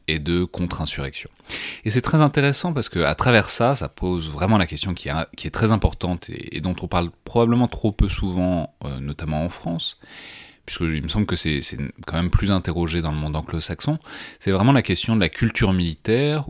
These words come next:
ou de la culture d'une armée ou, ou de plusieurs armées, c'est-à-dire la manière dont certaines pratiques, certains rituels, certains fonctionnements se transmettent au sein des unités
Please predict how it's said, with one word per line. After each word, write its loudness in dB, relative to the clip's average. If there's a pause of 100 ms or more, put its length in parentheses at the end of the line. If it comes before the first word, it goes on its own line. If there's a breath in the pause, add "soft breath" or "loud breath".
(100)
ou 2
de 0
la 2
culture 0
d'une -2
armée 0
ou, -6
ou -10
de -4
plusieurs -2
armées, -6
c'est-à-dire 0
la 4
manière 4 (480 loud breath)
dont -2
certaines 0
pratiques, -2
certains -8
rituels, -4
certains -8
fonctionnements 0 (540 loud breath)
se -2
transmettent 2
au 0
sein 2
des 0
unités 2